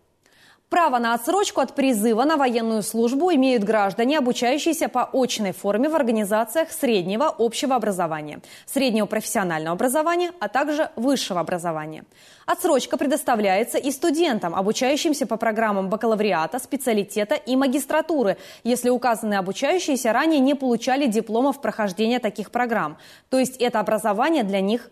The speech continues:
первое. Предусмотренная отсрочка от призыва на военную службу предоставляется гражданину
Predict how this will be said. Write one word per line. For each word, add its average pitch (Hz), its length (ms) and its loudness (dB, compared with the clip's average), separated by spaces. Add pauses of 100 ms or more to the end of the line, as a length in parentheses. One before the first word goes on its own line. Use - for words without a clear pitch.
(100)
первое. 170 520 -2 (1000)
Предусмотренная 302 800 2
отсрочка 254 460 0
от - 100 -4
призыва 262 400 2
на 247 140 4
военную 233 420 2
службу 262 420 2
предоставляется 226 760 0
гражданину 220 760 2